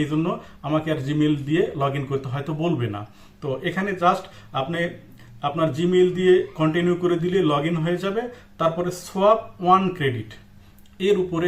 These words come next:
আপনাকে টাচ করে দিতে হবে। তো আমি এখানে just দেখেন টাচ করে দিচ্ছি। টাচ করে দিলে আপনার নেটওয়ার্কের উপর ভিত্তি করে হয়তো কয়েক সেকেন্ড সময় নেবে। যেমন আমি তো টাচ করে দেওয়ার সাথে আমার ছবিটি মেক হতে শুরু করেছে এবং কয়েক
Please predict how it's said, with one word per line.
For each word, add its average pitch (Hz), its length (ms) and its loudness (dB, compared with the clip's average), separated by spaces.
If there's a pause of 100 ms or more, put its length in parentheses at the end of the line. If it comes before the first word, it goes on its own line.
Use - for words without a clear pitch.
আপনাকে 147 280 -6 (220)
টাচ 170 140 2 (100)
করে 127 200 -2
দিতে 113 200 -6
হবে। 113 220 -6
তো - 100 -8
আমি 160 120 0
এখানে 175 160 -6 (100)
just 175 180 -4 (340)
দেখেন 151 180 -4 (220)
টাচ 165 160 4 (100)
করে 131 200 -2
দিচ্ছি। - 240 -12 (480)
টাচ 170 240 2
করে 196 220 0
দিলে 202 200 0
আপনার 180 180 -4 (120)
নেটওয়ার্কের 180 520 0
উপর 151 120 -6 (120)
ভিত্তি 135 300 -8
করে 156 140 -2 (400)
হয়তো 147 200 -4 (100)
কয়েক 160 180 2 (100)
সেকেন্ড 156 320 -4
সময় 131 260 -2
নেবে। 113 200 -6
যেমন 165 220 -2
আমি 156 160 0
তো 170 40 -6 (180)
টাচ 160 180 2
করে 156 160 -4
দেওয়ার 151 200 -2
সাথে 156 160 -6 (120)
আমার 143 220 -6
ছবিটি 139 280 -6 (420)
মেক 160 220 4
হতে 147 160 -6 (100)
শুরু 175 240 -2
করেছে 113 320 -6 (380)
এবং 151 120 -2 (140)
কয়েক 180 200 2